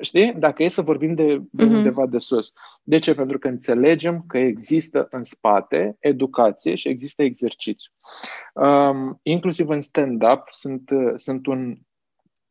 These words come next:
Speaker 1: un avid consumator de, de comedie și, uh, inclusiv la,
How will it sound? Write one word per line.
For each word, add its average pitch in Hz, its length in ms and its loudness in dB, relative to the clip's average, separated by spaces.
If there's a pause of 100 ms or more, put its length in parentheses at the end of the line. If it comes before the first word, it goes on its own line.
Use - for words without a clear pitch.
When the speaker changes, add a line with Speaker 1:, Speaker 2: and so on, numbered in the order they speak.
(140)
Speaker 1:
un 127 520 -6 (260)
avid 123 460 -2
consumator 113 680 -4
de, 104 520 -4
de 110 140 -4
comedie 107 720 -4 (400)
și, 147 680 2 (200)
uh, 139 500 2 (680)
inclusiv 185 540 2
la, 160 220 4